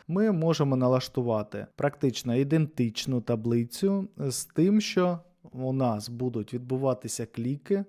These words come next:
і ми їх будемо фіксувати як події. Далі по цим подіям ми можемо побудувати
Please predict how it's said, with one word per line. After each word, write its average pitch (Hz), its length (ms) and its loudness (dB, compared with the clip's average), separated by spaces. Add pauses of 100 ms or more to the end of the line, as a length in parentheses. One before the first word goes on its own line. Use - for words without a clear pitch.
(120)
і 160 120 0
ми 165 200 0
їх 180 220 0
будемо 131 460 0
фіксувати 120 920 -4 (100)
як 143 300 -4
події. 104 540 -4 (180)
Далі 151 220 0
по 151 160 -4
цим 156 280 -2
подіям 127 560 -2
ми 131 140 -2
можемо 147 460 -2
побудувати 135 960 -2